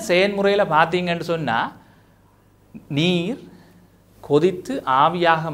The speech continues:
மாறுகின்ற அந்த செயன்முறைக்கு பேர் கொதித்தல். அதுல வெப்பத்தை நாங்கள் வழங்கணும். அடுப்புல வச்சு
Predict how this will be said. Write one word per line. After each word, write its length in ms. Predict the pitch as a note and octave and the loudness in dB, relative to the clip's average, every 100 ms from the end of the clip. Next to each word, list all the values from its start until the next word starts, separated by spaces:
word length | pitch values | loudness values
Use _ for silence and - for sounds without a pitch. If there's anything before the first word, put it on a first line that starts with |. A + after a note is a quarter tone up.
| B2 | -2
மாறுகின்ற 580 | B2+ D3+ D#3+ C#3+ D3+ B2+ - C#3 | 2 2 0 -6 -10 -10 -6 -6
அந்த 300 | D#3 E3 G#3 D#4 - | -6 -6 -6 -8 -6
செயன்முறைக்கு 640 | D#3 D3+ E3+ D#3 D3 C#3 C3+ | -2 0 -2 -4 -8 -8 -10
பேர் 220 | C#3 G3+ C4 - | -10 -10 -12 -8
கொதித்தல். 520 | B2 B2+ B2+ B2+ C#3 G#2+ - - _ _ _ _ - - C3+ | -6 -4 -4 -2 -2 -4 -14 -20 _ _ _ _ -14 0 2
அதுல 280 | F3 A3 G3+ B3+ - - - - B2+ | 4 2 2 2 0 -16 -20 -4 2
வெப்பத்தை 500 | F#3+ G3 G#3+ G#3 G3+ G3 | 2 4 2 2 2 2
நாங்கள் 280 | E3 G3 E3 | 2 0 2
வழங்கணும். 540 | D#3+ D3+ A2+ G#2+ - - B2 | 2 2 -4 -6 -14 -6 -2
அடுப்புல 360 | A#2+ B2 D3 C#3+ | 0 0 0 0
வச்சு 200 | C3+ C3+ | 0 -2